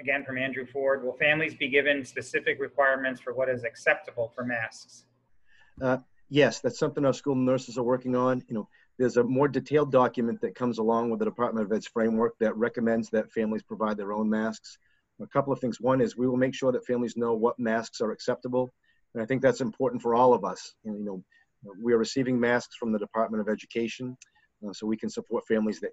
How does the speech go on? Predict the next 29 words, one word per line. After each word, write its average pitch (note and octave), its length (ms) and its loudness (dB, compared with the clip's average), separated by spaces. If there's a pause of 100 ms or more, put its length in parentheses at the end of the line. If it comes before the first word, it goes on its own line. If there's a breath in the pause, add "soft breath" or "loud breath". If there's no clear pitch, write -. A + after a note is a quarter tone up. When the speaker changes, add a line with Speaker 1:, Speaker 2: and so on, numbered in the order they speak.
(140)
Speaker 2:
can't A#2 200 -2
provide A#2 320 -2
their A#2 160 2
own A#2 140 0
masks. A#2 440 -4
But, G#2 240 -4
uh, G2+ 60 -12 (240)
in B2 80 -10
short, B2+ 240 0
the A2+ 140 0
answer A2 260 -4
is G2+ 140 -6
yes, G#2+ 240 0
we'll F#2+ 120 -16
provide A2 280 0
that A2 100 2
information. G#2+ 580 -4 (480 soft breath)
And A#2+ 120 -2
there B2+ 80 6
may C3+ 120 6
be C3+ 140 2
families B2+ 400 2
that A#2+ 160 2
want A2+ 360 0
to - 80 -10
provide G#2 400 -2
their G2 200 -2
own G2 160 -6
masks, - 560 -12